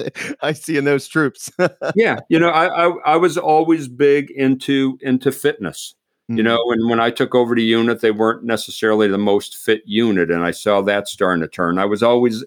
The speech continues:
Speaker 2: into, um, tough training, uh, 'cause I knew how hard that was, or, or how important that was going to be for, for soldiers to,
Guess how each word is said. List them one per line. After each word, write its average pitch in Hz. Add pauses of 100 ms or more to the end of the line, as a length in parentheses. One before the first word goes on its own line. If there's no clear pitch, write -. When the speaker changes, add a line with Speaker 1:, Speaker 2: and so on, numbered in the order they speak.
Speaker 2:
into, 113 (500)
um, 101 (540)
tough -
training, 98 (480)
uh, 92
'cause 101
I 104
knew 110
how 107
hard 107
that 95
was, 92 (180)
or, 104
or 98
how 113
important 107
that 95
was 90
going 95
to 87
be 90
for, 92
for -
soldiers 101
to, 95